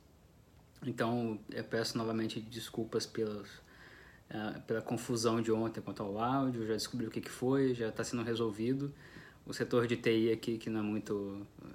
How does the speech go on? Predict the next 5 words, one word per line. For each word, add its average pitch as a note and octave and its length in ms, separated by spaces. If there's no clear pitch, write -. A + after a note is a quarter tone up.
é, G2+ 640
Celery A2+ 640
tá G#2 120
resolvendo, A2 800
mas G#2+ 840